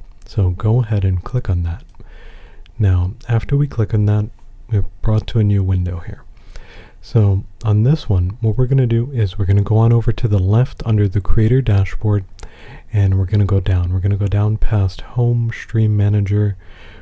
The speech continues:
We're gonna keep going down past alerts, all the way down to where it says settings. You'll see there's a little cog icon there. So we're gonna click on that,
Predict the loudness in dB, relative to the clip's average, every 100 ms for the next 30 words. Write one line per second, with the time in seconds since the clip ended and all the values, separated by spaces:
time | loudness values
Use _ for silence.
0 | -6 0 0 0 -2 -4 -2 0 2 2
1 | 2 2 0 4 4 4 0 -4 -2 0
2 | 0 -2 -8 -20 -20 -20 -20 -20 -20 -2
3 | 0 2 2 2 2 2 0 -2 -2 2
4 | 2 0 -2 0 0 -4 -2 0 0 -2
5 | -8 -8 -6 -4 -2 -2 0 0 0 0
6 | -2 -2 -2 0 -2 -2 -2 2 2 2
7 | -2 -8 -16 -16 -16 -20 -20 -2 2 4
8 | 4 2 2 0 0 2 4 2